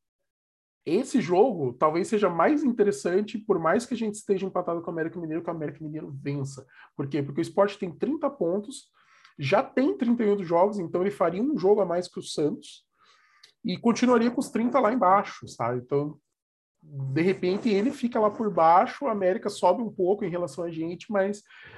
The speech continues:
o América Mineiro que tem uma das melhores campanhas da segunda fase, até outro dia tava com a quarta melhor campanha do segundo turno, então, se de repente ele consegue fazer essa vitória aí pra gente, a gente já fica oito pontos de distância do Sport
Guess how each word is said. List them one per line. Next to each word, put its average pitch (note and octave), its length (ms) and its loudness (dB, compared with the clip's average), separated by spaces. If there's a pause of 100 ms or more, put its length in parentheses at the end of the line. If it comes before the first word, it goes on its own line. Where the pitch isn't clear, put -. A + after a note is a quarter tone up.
(120)
o D#3+ 60 4
América F#3 340 4
Mineiro G#3 300 4
que - 80 -16
tem A#3 180 -4
uma A3 240 -2
das G#3 140 0
melhores G3 300 4
campanhas A3+ 420 2
da G#3+ 100 0
segunda G3+ 280 -2
fase, E3+ 480 2
até C#3 220 2
outro G3 220 -2
dia E3+ 160 -4
tava G#3 220 0
com G#3 100 -2
a F#3+ 60 -4
quarta A#3+ 320 0
melhor A3 280 -2
campanha G3+ 340 -2
do G3 80 -8
segundo D#3 340 -12
turno, D#3+ 320 -4
então, C#3 480 0 (720)
se - 160 -16
de C#3 140 -2
repente E3 400 0
ele E3+ 80 -4
consegue E3+ 440 -6
fazer E3+ 220 -6
essa E3 160 -6
vitória D#3 400 -6
aí D#3 80 -10
pra E3+ 160 -2
gente, D3+ 400 -6 (360)
a C3+ 120 4
gente D3+ 240 -4
já E3+ 140 0
fica - 260 -6
oito G#3+ 420 2
pontos G3 320 -4
de E3+ 120 -10
distância D#3+ 420 -8
do D3+ 80 -12
Sport D3 500 -2